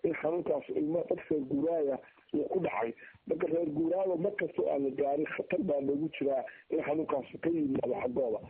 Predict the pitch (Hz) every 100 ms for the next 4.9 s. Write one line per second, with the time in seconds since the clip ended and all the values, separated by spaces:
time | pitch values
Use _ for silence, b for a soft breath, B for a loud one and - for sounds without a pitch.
0 | B B B - 151 160 180 - 170 156
1 | 151 151 - B _ 139 151 208 175 165
2 | 165 151 185 - b b 156 196 - -
3 | - - 147 143 143 131 123 113 127 156
4 | 165 180 160 160 156 151 156 170 156